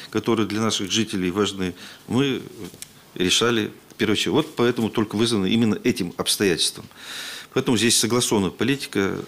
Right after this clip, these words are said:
достаточно она понятная. И раньше у нас такое право было, и мы его применяли.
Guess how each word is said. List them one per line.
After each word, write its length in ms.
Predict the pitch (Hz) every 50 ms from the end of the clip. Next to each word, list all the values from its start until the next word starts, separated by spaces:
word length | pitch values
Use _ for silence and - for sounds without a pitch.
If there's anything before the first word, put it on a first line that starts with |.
| - - -
достаточно 440 | 95 104 101 - 123 117 - - 98
она 120 | 101 95
понятная. 580 | - - 107 104 95 82 76 - - 87 82 - - - -
И 140 | - - 107
раньше 240 | 135 151 139 - 120
у 20 |
нас 120 | 107 95 -
такое 280 | 98 - - 104 92
право 340 | - - 98 107 95 90 87
было, 280 | 85 110 139 151 147 135
и 200 | - - 92 92
мы 140 | 101 123
его 320 | 131 110 92 104 117 123 123 - - - - - - -
применяли. 520 | - 107 110 98 82 71 78 76 - -